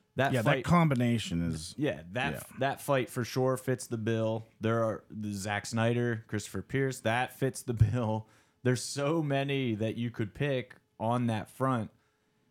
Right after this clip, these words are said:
Speaker 1: And I don't think Edgar Perilla and Austin McCormick, like,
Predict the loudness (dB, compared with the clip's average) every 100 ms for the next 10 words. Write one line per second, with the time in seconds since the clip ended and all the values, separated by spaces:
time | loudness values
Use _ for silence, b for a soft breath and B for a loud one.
0 | _ -4 0 0 0 0 -2 -2 0 -2
1 | 2 -2 0 0 0 2 0 0 -2 -2
2 | -4 -2 0 0 2 -2 -2 0 0